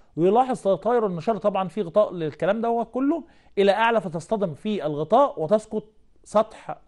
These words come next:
العلوي، بتسقطه قدام المكنة. وبعد أن يمسح اللوح من سطحه العلوي يمكن إعادة قشطها من الوجه التا-، الثاني إذا لزم الأمر،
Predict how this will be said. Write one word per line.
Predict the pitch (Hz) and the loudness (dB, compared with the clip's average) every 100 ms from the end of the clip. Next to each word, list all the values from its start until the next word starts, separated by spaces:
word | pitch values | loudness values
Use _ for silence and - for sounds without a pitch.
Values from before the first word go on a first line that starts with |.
| _ 160 | _ -6
العلوي، | 147 180 147 113 | -2 0 -2 -6
بتسقطه | 107 135 185 - 208 185 | -12 -8 -8 -6 -4 -4
قدام | 156 202 196 | -2 -2 -2
المكنة. | 170 120 104 _ _ - _ _ - | -6 -8 -14 _ _ -20 _ _ 0
وبعد | 170 254 220 170 | 4 4 4 0
أن | 165 180 175 156 190 | -2 -4 -8 -4 -2
يمسح | 247 185 147 - | -2 -4 -12 -8
اللوح | 160 185 214 147 - 170 | -4 2 2 2 -2 -10
من | 147 | -8
سطحه | 165 - 214 160 | -8 -2 -2 0
العلوي | 127 156 247 294 311 - _ _ - | -2 0 2 0 -2 -10 _ _ -4
يمكن | 185 208 196 151 | -2 0 -4 -6
إعادة | 151 190 190 - | -4 -4 -4 -4
قشطها | 185 185 - 185 | -4 -2 -2 -2
من | 170 175 165 | -2 -6 -8
الوجه | 143 156 185 160 139 | -4 0 0 -2 -6
التا-، | - - 185 147 | -8 -4 -2 -2
الثاني | - - 202 208 180 | -6 -4 -2 -4 -6
إذا | 160 151 | -4 -2
لزم | 160 190 196 | 0 0 -2
الأمر، | 160 135 123 | -6 -8 -10